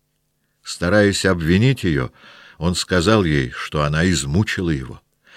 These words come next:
что она поссорила его с сыном, имела против него гадкие подозрения, что она задачей своей жизни поставила отравлять его жизнь, и выгнал её из своего кабинета, сказав ей, что ежели она не уедет, ему всё равно.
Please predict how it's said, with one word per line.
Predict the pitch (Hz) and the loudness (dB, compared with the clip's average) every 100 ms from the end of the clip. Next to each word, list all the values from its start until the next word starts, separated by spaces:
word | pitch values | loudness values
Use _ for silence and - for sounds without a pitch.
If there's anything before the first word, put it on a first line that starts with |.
| - - | -20 -10
что | - 85 | -4 2
она | 87 107 | 4 4
поссорила | 104 107 - - 98 110 110 | 4 2 2 2 2 4 4
его | 107 104 110 | 2 2 0
с | |
сыном, | - - 117 87 62 - _ - - - | -4 0 0 0 -4 -12 _ -20 -20 2
имела | 95 92 110 113 | 4 6 6 4
против | 113 - 117 117 - | 2 2 0 0 -2
него | 104 117 | 0 2
гадкие | 82 87 117 - 113 | 2 2 0 2 2
подозрения, | 107 104 104 - 113 131 98 64 - _ - - | 2 2 2 2 4 4 0 -4 -8 _ -20 -8
что | - 90 95 | -4 2 2
она | 117 123 | 4 2
задачей | 90 82 98 80 139 139 - 143 | 2 0 2 2 2 2 2 2
своей | - - 95 101 139 135 | 0 0 0 4 4 2
жизни | - 175 156 104 98 | 2 2 2 0 -4
поставила | 85 80 - - 110 98 87 80 | -2 -4 -4 0 0 2 0 0
отравлять | - 76 62 82 90 - | -2 -4 0 0 0 -2
его | 67 67 76 - | -8 -2 0 2
жизнь, | 107 95 - 62 - _ - - _ _ _ 87 | 2 0 -2 -10 -16 _ -20 -20 _ _ _ -2
и | 80 | -2
выгнал | - 104 117 98 95 | 4 4 4 2 0
её | 82 71 73 | 0 2 0
из | 67 - | 0 -2
своего | - 71 69 67 | -4 -2 -2 -2
кабинета, | - - 69 71 135 - | -4 -6 -4 0 -2 -2
сказав | - - 71 65 113 - | -8 -6 -2 0 -2 -2
ей, | 98 90 | -2 -2
что | - - 85 | -4 -4 0
ежели | 85 127 110 113 107 - | 4 4 4 2 2 2
она | 95 95 113 | 0 0 0
не | 113 92 | 2 2
уедет, | 98 92 69 92 139 135 143 - | 2 2 2 2 4 2 -2 -4
ему | 73 95 85 113 | -2 2 2 2
всё | 120 - - 101 98 | 0 -6 -2 0 2
равно. | 95 80 78 78 | 0 -2 -2 -2